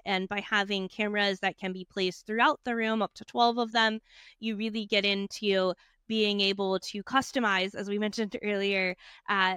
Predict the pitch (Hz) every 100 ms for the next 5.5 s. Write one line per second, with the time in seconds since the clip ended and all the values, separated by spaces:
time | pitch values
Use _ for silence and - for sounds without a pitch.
0 | 196 220 214 226 220 - 208 214 302 349
1 | - - 226 214 202 190 - 196 190 175
2 | 160 180 185 - 123 - 196 196 233 226
3 | 214 208 202 196 196 190 - 196 190 180
4 | 196 190 196 196 185 196 190 185 180 175
5 | - 247 226 240 233